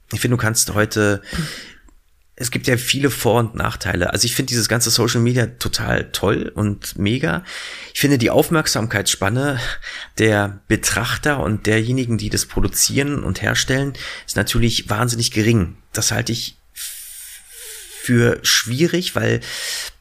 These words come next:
ich glaube, f-, als Produzent von Theater oder Film und Fernsehen wird es nicht leichter, zukünftig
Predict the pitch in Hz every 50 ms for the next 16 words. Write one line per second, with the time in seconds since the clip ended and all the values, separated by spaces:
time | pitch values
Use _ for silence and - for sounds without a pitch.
0 | _ _ _ - - _ _ - - 120 - 120 120 139 147 147 143 - - -
1 | - 117 110 - - - - - 117 113 - - - 127 139 160 156 - - 113
2 | 104 98 104 110 - - _ _ - - - - - 113 117 127 127 131 123 117
3 | 110 - - - - - 71 95 - 92 - - - 117 113 123 120 104 - -
4 | 117 120 127 139 135 139 147 156 165 160 - - - - - - - - - _
5 | _ _ _ _ _ 123 117 120 135 - 139 - 123 117 - 101 92 98 113 127
6 | - - - 78 87 92 87 - - - 123 123 - 143 143 - - - 120 123
7 | 123 123 - - - -